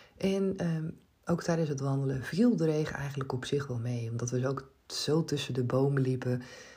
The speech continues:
dat, dat, ja, al heel veel regen opving. Het was echt een avontuur. En dit soort dingen maakt het eigenlijk, vind ik, een stuk avontuurlijker om dat met z'n allen te doen. Met ons als gezin. Thijs en Anne zijn nu zes en acht jaar. En, eh,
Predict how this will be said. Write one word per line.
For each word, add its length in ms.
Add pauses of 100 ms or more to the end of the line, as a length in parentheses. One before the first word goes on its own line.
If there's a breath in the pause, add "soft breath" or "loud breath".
(140 loud breath)
dat, 460
dat, 400 (120)
ja, 200 (120)
al 140
heel 180
veel 180
regen 360
opving. 480 (1000 loud breath)
Het 180
was 220
echt 540
een 200
avontuur. 640
En 220
dit 220
soort 200
dingen 320
maakt 220
het 120
eigenlijk, 500
vind 260
ik, 260
een 60
stuk 360
avontuurlijker 800
om 140
dat 100
met 160
z'n 80
allen 300
te 140
doen. 520
Met 460
ons 280
als 180
gezin. 500 (360 loud breath)
Thijs 240
en 100
Anne 300
zijn 200
nu 120
zes 240
en 120
acht 260
jaar. 440
En, 260
eh, 60